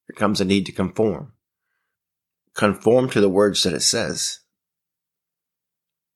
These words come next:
But, you know, that means change, and change is hard.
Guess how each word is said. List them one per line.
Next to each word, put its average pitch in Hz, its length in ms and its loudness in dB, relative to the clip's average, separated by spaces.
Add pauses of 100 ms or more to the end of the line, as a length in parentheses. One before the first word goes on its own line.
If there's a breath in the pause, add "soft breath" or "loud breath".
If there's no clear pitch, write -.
(880)
But, 101 160 -4
you 120 140 2
know, 95 80 2
that 104 160 2
means 95 280 0
change, 107 540 -2
and 76 120 -8
change 104 320 0
is 98 120 -2
hard. - 440 -2